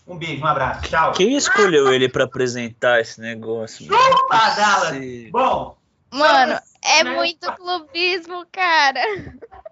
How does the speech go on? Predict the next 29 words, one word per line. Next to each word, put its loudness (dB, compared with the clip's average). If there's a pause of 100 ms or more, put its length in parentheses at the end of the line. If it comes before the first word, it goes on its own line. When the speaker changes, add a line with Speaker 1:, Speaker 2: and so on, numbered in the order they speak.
(680)
Speaker 1:
São 0
Francisco -4
forty-niners 0
pra -2
festa -2
de -8
toda 0
a -4
Califórnia, -4
todo -4
lado 0
oeste -2
dos -18
Estados -6
Unidos, -8 (260)
festejando -2
a -4
costa -2
oeste. -6 (200)
Forty-niners, -2 (160)
o -2
forty-niners -2
voltou, -4
hein? -4
Eu 0
li -4
isso -12
na, -4 (160)
<laughs> -20